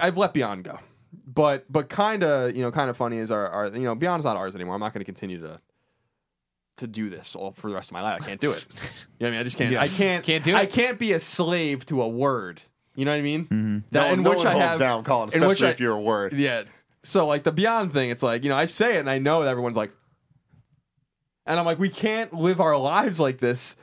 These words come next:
Speaker 1: forever." You know, it's
Speaker 2: I'm
Speaker 1: been
Speaker 2: gonna keep
Speaker 1: six
Speaker 2: looking at
Speaker 1: months
Speaker 2: the
Speaker 1: since we've done
Speaker 2: camera.
Speaker 1: an episode of Podcast Beyond. We cannot continue to live this way. You understand what I'm
Speaker 3: Mm,
Speaker 1: saying,
Speaker 3: I,
Speaker 1: Nick?
Speaker 3: I hear you. I'm with you on every level.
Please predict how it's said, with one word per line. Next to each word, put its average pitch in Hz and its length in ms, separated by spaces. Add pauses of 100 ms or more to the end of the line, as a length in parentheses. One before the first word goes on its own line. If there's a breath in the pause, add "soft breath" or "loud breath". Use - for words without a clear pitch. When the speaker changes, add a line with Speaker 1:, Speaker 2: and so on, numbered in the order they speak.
(120)
Speaker 1:
forever." 185 720 (480)
You 156 100
know, 185 240 (160)
it's 165 140
Speaker 2:
I'm 151 60
Speaker 1:
been 226 80
Speaker 2:
gonna 180 100
keep - 60
Speaker 1:
six 277 180
Speaker 2:
looking 240 160
at - 40
Speaker 1:
months 285 120
Speaker 2:
the 226 60
Speaker 1:
since 220 100
we've - 60
done 175 100
Speaker 2:
camera. 160 120
Speaker 1:
an 151 60
episode 147 280
of 127 60
Podcast 123 380
Beyond. 120 320 (560 soft breath)
We 160 160
cannot 180 560
continue 156 460
to 131 160
live 131 240
this 101 180
way. 62 300 (100)
You - 80
understand 131 280
what 143 40
I'm 113 60
Speaker 3:
Mm, - 20
Speaker 1:
saying, 151 180
Speaker 3:
I, 165 200
Speaker 1:
Nick? - 120
Speaker 3:
I 117 60
hear 131 140
you. 95 340
I'm 104 140
with 110 180
you 123 240
on 92 300
every 101 180
level. 85 320